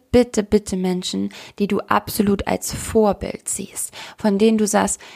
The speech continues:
da, diese Person, die ist da, wo ich hin will. Diese Person, die lebt genau das, was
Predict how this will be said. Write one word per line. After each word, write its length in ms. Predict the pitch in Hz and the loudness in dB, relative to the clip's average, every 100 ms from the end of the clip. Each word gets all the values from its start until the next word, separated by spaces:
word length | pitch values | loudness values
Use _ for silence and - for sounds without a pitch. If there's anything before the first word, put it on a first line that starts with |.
| - _ | -20 _
da, 300 | 214 220 233 - | 2 2 0 -6
diese 320 | - 277 294 | 0 2 2
Person, 580 | 320 226 208 208 196 190 | 0 0 2 4 4 4
die 180 | 233 240 | 0 0
ist 320 | 214 202 - | 0 -4 0
da, 240 | 202 202 190 | 2 2 2
wo 60 | |
ich 160 | 185 - | 0 -2
hin 240 | 180 180 | -6 -6
will. 220 | 180 175 180 - - | -6 -6 -10 -16 -2
Diese 300 | 254 285 277 | 4 4 4
Person, 480 | 262 226 214 226 214 | 0 -2 0 0 0
die 160 | 233 254 | 2 4
lebt 540 | 240 254 294 294 - | 4 2 0 -2 -4
genau 400 | 220 220 220 269 | -2 2 4 4
das, 420 | 262 - 240 - - - - _ _ _ | 2 -2 -4 -8 -12 -20 -20 _ _ _
was 340 | - 202 208 | -2 0 0